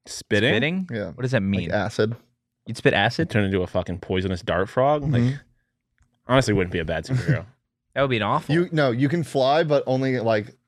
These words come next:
Speaker 3: two feet off the ground.
Speaker 1: Can we all agree that the only superpower, only superpower that means shit is super speed?
Speaker 2: I
Speaker 1: That's the
Speaker 2: mean,
Speaker 1: best
Speaker 2: it's,
Speaker 1: superpower.
Speaker 2: it's not the only superpower that
Speaker 1: Not that it
Speaker 2: means
Speaker 1: means
Speaker 2: shit.
Speaker 1: shit, but it's the best superpower.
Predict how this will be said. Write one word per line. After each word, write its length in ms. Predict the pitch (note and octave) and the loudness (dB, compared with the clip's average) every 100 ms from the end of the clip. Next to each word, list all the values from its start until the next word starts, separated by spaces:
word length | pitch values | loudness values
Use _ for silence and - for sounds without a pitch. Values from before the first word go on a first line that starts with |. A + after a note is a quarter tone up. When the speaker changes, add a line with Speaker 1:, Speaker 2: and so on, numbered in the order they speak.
| _ | _
Speaker 3:
two 160 | - B2+ | -4 -2
feet 160 | B2+ G#2+ | 0 -2
off 140 | G2+ | -2
the 80 | - | -10
ground. 280 | C2+ - - | -12 -12 -4
Speaker 1:
Can 120 | F3 | 0
we 80 | A3+ | 2
all 120 | A#3+ | 2
agree 200 | D3 C#3+ | 2 2
that 140 | D#3 | 2
the 80 | B2 | 0
only 320 | A#2 C3+ C#3 | 0 0 -2
superpower, 760 | - - A2 A#2 B2+ B2+ - G#2 | -2 -4 -4 0 0 2 0 0
only 160 | C#3 D#3+ | 0 0
superpower 380 | - A2+ A#2 A2 | -4 -2 2 2
that 100 | F#2 | 2
means 200 | G2 F#2 | -2 -2
shit 260 | - G2+ | 0 0
is 120 | G2 - | 0 -4
super 240 | F#2+ G#2 | -8 -10
speed? 300 | - A2 A2 - _ _ _ _ _ | -8 -8 -8 -12 _ _ _ _ _
Speaker 2:
I 60 | D#3+ | -2
Speaker 1:
That's 60 | |
the 60 | F3 | 2
Speaker 2:
mean, 100 | F3+ | 0
Speaker 1:
best 140 | E3+ | 0
Speaker 2:
it's, 180 | D#3+ - | -2 -2
Speaker 1:
superpower. 60 | D#3+ | -2
Speaker 2:
it's 180 | D3 D3+ | 0 2
not 280 | B2+ C#3 D3 | 2 2 0
the 100 | F3 | 0
only 200 | F3 F3+ | 0 -2
superpower 220 | F3 E3+ | -4 -2
that 180 | F#3 F3 | 0 2
Speaker 1:
Not 140 | F#3 | 2
that 80 | D#3 | 2
it 20 | |
Speaker 2:
means 180 | C3 A2 | 2 0
Speaker 1:
means 80 | G3+ | 0
Speaker 2:
shit. 120 | G2 | -2
Speaker 1:
shit, 60 | - | -2
but 80 | |
it's 60 | G#2 | -4
the 60 | A#2+ | -2
best 200 | F#2 - | -4 -6
superpower. 340 | D#2+ C#2 | -16 -16